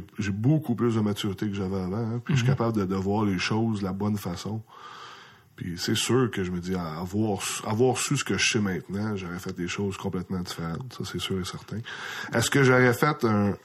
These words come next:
Speaker 1: un bon joueur de la Ligue nationale parce que je sais les choses ? Peut-être pas, honnêtement.
Speaker 2: Qu'est-ce que t'aurais fait différemment, précisément ?
Speaker 1: Euh, ben, je me serais,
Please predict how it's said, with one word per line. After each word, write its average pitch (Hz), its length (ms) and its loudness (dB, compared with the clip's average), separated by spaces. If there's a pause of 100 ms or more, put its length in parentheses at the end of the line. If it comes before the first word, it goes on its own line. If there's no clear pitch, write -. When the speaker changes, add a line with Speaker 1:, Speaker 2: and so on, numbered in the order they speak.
Speaker 1:
un 101 180 2
bon 120 360 6
joueur 113 280 6
de 113 60 4
la 104 60 4
Ligue 104 100 4
nationale 104 480 0
parce 95 160 -2
que 98 100 0
je - 220 0
sais 104 100 -4
les 95 120 0
choses ? 110 440 0 (340)
Peut-être 104 340 -2
pas, - 180 -4 (320)
honnêtement. 98 540 0 (100)
Speaker 2:
Qu'est-ce 160 160 2
que 151 80 2
t'aurais 131 220 2
fait 131 280 0
différemment, 127 460 0
précisément ? 127 580 -2 (920)
Speaker 1:
Euh, 69 80 -6 (1080)
ben, 127 140 6
je 113 80 4
me 123 60 6
serais, 127 200 4